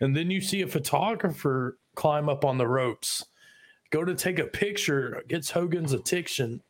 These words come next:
and a fireball comes out, hits Hogan in the face.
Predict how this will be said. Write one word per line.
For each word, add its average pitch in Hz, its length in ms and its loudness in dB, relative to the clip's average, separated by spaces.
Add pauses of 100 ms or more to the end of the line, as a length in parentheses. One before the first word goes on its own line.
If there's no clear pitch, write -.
(120)
and 139 140 0
a 104 40 0
fireball 196 560 2
comes 139 320 2
out, 117 340 0 (1000)
hits 180 220 0
Hogan 185 400 2
in 175 120 0
the 160 80 0
face. 139 720 -2